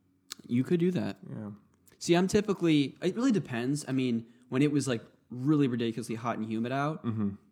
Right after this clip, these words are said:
Speaker 1: I enjoy taking almost below lukewarm, kinda almost a light chill to the water.
Speaker 2: Yeah.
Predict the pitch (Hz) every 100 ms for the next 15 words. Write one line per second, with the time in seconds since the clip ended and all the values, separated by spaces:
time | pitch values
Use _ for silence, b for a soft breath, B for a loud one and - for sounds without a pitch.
0 | _ 117 117 107 127 120 113 123 117 117
1 | 104 104 _ _ 110 170 180 - 123 120
2 | 120 104 110 117 147 147 139 120 117 120
3 | 110 110 - b b b - 113 107 117
4 | 123 113 - 120 120 - 156 160 165 175
5 | 202 202 -